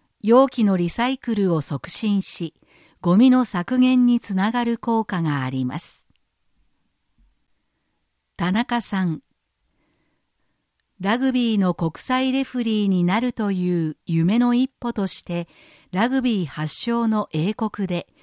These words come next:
レフリー宅に滞在し、一緒にトレーニングしました。同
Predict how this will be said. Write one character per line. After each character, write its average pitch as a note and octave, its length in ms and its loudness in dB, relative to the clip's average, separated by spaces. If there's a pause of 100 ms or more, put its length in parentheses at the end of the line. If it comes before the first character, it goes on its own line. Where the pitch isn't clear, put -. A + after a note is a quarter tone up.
(320)
レ E3+ 140 0
フ B3+ 200 -4
リ B3+ 240 0
ー - 20 -18
宅 A3 300 -2
に G#3 160 2
滞 F3+ 320 -4
在 G3+ 240 -2
し、 F3 280 -6 (300)
一 D#3+ 140 -2
緒 - 240 -2
に B3+ 160 4
ト F#3+ 160 -2
レ B3 220 0
ー - 20 -
ニ A3+ 160 2
ン F3+ 100 2
グ D3+ 140 -2
し - 180 -4
ま C#3+ 140 0
し - 180 -10
た。 - 160 -14 (1700)
同 F3+ 140 4